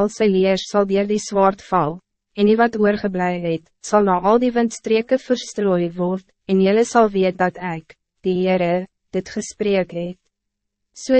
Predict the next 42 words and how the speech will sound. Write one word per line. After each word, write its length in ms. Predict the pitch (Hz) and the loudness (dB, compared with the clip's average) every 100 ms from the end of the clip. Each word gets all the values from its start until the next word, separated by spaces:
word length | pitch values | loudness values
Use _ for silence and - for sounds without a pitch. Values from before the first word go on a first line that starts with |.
| 254 | 2
sê 160 | 254 | 2
die 160 | 285 240 | 2 2
Heere, 180 | 196 185 | 0 0
Heere, 540 | 185 175 180 175 185 214 _ _ | 0 -2 -2 -4 -6 -8 _ _
dan 240 | 208 196 202 | -2 -2 0
sal 160 | 226 254 | 2 2
ek 180 | 262 - | 0 -4
self 460 | - 240 220 - | 2 4 4 2
van 100 | 233 | 2
die 120 | 226 | 2
verhewe 500 | - 240 190 196 247 269 | 2 0 2 2 2 2
top 300 | 254 233 - | 4 4 2
van 140 | 220 | 0
die 100 | 202 | 0
seder 460 | - 208 190 202 226 | 0 0 2 2 0
'n 80 | 196 | -4
steggie 480 | - 226 220 208 | -2 -2 0 0
neem 260 | 202 196 190 | 2 2 2
en 240 | 190 180 | 2 0
dit 100 | 180 190 | -2 -4
insit, 480 | 185 180 - 180 - _ _ - | -4 -4 -6 -8 -10 _ _ -2
van 140 | 202 | 0
die 80 | 202 | 2
boonste 460 | 185 208 233 - 277 | 2 2 2 -2 -4
van 200 | 254 240 | 0 0
sy 160 | 233 214 | 2 2
lokies 400 | 185 190 180 170 | 2 0 -2 -4
sal 140 | 196 202 | -2 0
ek 180 | 208 208 | -2 -2
'n 140 | 202 196 | -6 -2
teerpuntjie 560 | 220 226 226 214 220 240 | -2 -2 0 -2 -2 -4
afpluk 520 | 196 190 - 180 180 - | -4 -4 -6 -10 -8 -4
en 140 | 196 | -4
self 400 | - 220 214 202 | 0 2 2 2
dit 140 | 196 - | -6 -6
plant 340 | 196 190 175 | -2 0 0
op 180 | 180 185 | -4 -2
'n 100 | 196 | 0
hoë 180 | 185 185 190 | 2 0 0
en 140 | 202 | -2
verhewe 520 | 190 190 180 175 185 196 | -4 -4 -2 -2 -2 -2
berg. 480 | 185 170 165 170 | -4 -4 -8 -12